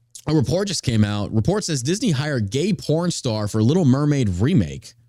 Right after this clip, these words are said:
A report says the child abusers and fetishists at Disney hired this guy. Yeah, this is John Nolte from Breitbart. Hired a gay porn star to portray a merman, as we assume,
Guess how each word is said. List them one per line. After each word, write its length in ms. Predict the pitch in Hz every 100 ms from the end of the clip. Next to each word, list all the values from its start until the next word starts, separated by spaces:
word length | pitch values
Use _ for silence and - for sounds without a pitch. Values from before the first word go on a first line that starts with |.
| _ _ _ _ _ _ _ _ _ _ _ _ _ _ _ _ _ _ _ _ _ _ -
A 40 |
report 440 | 113 170 202 - -
says 280 | 175 160
the 80 | 139
child 400 | 113 165 185 196
abusers 480 | 156 127 135 127 120
and 100 | 110
fetishists 720 | - 160 143 - 117 - -
at 120 | 120
Disney 340 | 117 151 123 113
hired 260 | 117 120
this 140 | 110 110
guy. 160 | 110
Yeah, 120 | 98 101
this 100 | 92
is 40 |
John 240 | 92 90
Nolte 300 | 87 85 87
from 120 | 87 87
Breitbart. 580 | 85 87 90 - - -
Hired 140 | 143
a 20 |
gay 160 | 151 175
porn 300 | 123 165 180
star 180 | - 123
to 60 |
portray 260 | 117 - 156
a 60 | 127
merman, 640 | 123 151 147 113 98 101 - -
as 200 | - 131
we 140 | 135 156
assume, 680 | 143 - 175 165 160 156